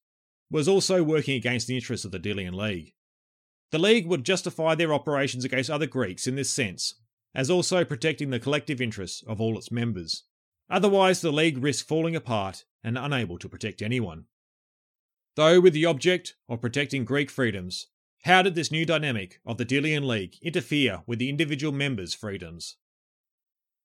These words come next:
After these episodes, Thucydides also tells us that Athenian treatment of member states began to change,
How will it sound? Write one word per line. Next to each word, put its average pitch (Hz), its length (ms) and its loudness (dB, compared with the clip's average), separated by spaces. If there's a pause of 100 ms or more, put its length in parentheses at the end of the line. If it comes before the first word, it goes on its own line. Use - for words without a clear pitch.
(1160)
After 240 240 4
these 196 220 2
episodes, 147 580 0 (220)
Thucydides 185 560 2
also 175 320 4
tells 113 320 0
us 92 300 -6 (220)
that 147 120 0
Athenian 185 400 2
treatment 151 380 0
of 127 60 0
member 143 280 0
states 98 440 -4
began 135 380 -2
to 98 80 -6
change, 98 600 -4